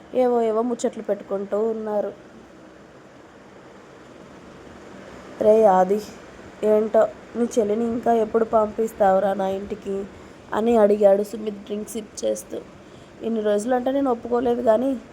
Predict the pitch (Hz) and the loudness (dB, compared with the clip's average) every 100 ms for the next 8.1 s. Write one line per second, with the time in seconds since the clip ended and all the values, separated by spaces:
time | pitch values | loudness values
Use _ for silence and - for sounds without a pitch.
0 | - - 233 226 247 226 233 254 247 226 | -20 -8 -4 -2 -2 -2 -4 -4 -4 -4
1 | 214 233 233 214 214 220 220 202 214 214 | -2 -2 -2 -2 -2 -4 -8 -2 -2 0
2 | 214 220 214 226 214 202 - 220 220 262 | -2 -4 -8 -4 -4 -4 -6 -4 -2 -4
3 | - - - - - - 240 - 262 247 | -6 -16 -20 -20 -6 -4 -2 2 4 4
4 | 233 226 220 202 208 208 214 220 208 202 | 2 -2 0 -2 -4 -4 -4 -4 -6 -8
5 | 202 196 - - - - - 226 247 214 | -8 -10 -16 -20 -20 -14 -4 -4 0 0
6 | 226 233 226 233 233 - 220 208 202 226 | 2 0 -2 -6 -6 -6 -4 -2 -2 -4
7 | 220 214 208 220 220 233 208 220 - 208 | -4 -8 -6 -4 -2 -2 -4 -8 -4 -6
8 | 208 | -6